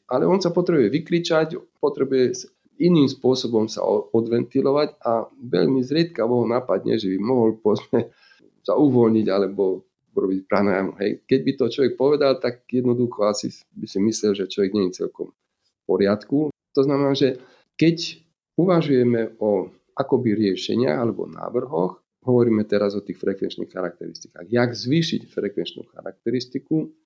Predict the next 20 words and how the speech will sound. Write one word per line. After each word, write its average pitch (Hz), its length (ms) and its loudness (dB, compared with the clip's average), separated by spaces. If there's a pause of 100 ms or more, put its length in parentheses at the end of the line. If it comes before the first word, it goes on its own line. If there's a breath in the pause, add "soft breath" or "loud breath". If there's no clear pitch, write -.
(240)
tak 110 160 -6
opäť 120 320 0
nie 175 180 2
je 143 80 2
možné 135 320 0
dať 117 300 -4
univerzálny 101 720 0
návrh, 95 480 -4
pretože 113 560 -2 (320 loud breath)
každý 139 480 0
jeden 110 480 -2
osud 127 400 0
životný, 113 880 0 (320)
ktorý 127 340 4
je - 60 2
zažívaný 107 800 0 (240)
človekom, 131 720 -4 (640 soft breath)
potrebuje 135 560 2
iné 160 220 4
nástroje 110 880 -2